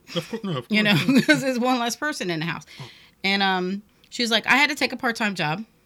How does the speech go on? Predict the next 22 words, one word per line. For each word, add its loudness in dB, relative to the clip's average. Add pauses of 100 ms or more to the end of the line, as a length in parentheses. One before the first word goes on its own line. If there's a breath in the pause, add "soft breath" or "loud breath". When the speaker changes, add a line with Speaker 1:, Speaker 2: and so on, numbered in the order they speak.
(680)
Speaker 2:
To -4
make 2
ends 0
meet -4
until -4
she -6
could -6
get -2
rid -2
of -6
the -2
house -6
and, -2
and -4
move -6
into -8
a -6
smaller -6
place. -8
But -10
she's -6
like, -4